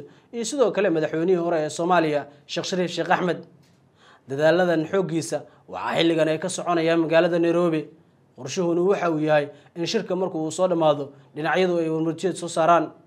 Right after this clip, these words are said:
Sidoo kale madaxweynaha Soomaaliya Xasan Sheekh Maxamuud ayaa magaalada Nairobi waxa uu kula kulmay madaxweynaha dalka Kenya William Ruto.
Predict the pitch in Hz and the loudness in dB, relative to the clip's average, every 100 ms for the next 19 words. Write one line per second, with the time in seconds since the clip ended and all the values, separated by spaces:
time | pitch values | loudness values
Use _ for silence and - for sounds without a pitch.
0 | _ _ _ _ - 170 165 165 165 160 | _ _ _ _ -6 0 2 2 2 2
1 | 147 175 190 165 170 170 180 165 147 - | 2 2 2 2 0 2 2 4 2 0
2 | - - 254 262 233 180 160 160 196 175 | -14 0 0 2 -2 -2 -2 -2 -2 0
3 | 147 165 160 165 170 190 170 165 180 196 | 2 2 2 2 2 2 2 2 2 2
4 | 156 143 - - 104 135 165 165 190 185 | 0 -6 -16 -16 -4 -2 -2 0 -2 0
5 | 165 180 165 160 - 185 180 151 180 165 | -2 0 -2 -2 -2 -2 -2 0 -2 -2
6 | 151 190 180 156 - - _ 302 262 180 | 0 2 4 2 -2 -18 _ 0 2 2
7 | 180 196 175 | 2 2 0